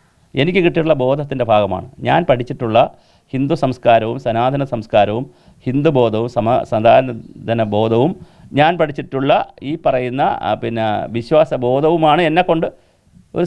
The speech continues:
സമാധാനത്തിലുള്ളൊരു ആൻസർ പറയിക്കുന്നത്. അല്ലെങ്കിൽ ഇങ്ങോട്ട് പറഞ്ഞ അതേ ഭാഷയിൽ ഇങ്ങോട്ടും പറയണം, തിരിച്ച് പറയണം. അത് പറയാത്ത എന്തുകൊണ്ടാണ്? ഈ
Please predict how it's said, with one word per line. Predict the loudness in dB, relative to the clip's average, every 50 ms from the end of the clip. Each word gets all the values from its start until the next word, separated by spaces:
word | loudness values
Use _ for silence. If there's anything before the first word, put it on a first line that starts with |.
| 2
സമാധാനത്തിലുള്ളൊരു | 4 4 6 4 4 4 4 2 2 0 -2 -2 -2 -2 0 2 2
ആൻസർ | 0 0 0 -2 0 0
പറയിക്കുന്നത്. | 0 0 0 0 -2 -4 -6 -4 -2 0
അല്ലെങ്കിൽ | 2 2 2 2 0 -4 -4 -6 -10 -12 -8 -4 -2
ഇങ്ങോട്ട് | 0 4 4 2 2 2 0 0
പറഞ്ഞ | 2 2 0 2
അതേ | 2 2 4 4
ഭാഷയിൽ | 4 4 4 2 2 2
ഇങ്ങോട്ടും | 2 2 2 2 2 2
പറയണം, | 2 2 0 -2 -6 -14 _ _ _ _ _ _ _ _ _ _ _ _ _ -20 -20 -20 _ _ 2
തിരിച്ച് | 2 2 2 0 2 2
പറയണം. | 2 4 2 0 -2 -6 -10 _ -4
അത് | -4 0 0 2
പറയാത്ത | 4 4 4 4 2 2
എന്തുകൊണ്ടാണ്? | 2 2 2 2 2 0 0 -4 -10 -14 -20 _ -20 -20 -20 _ _ _ _ -2 0 2
ഈ | 2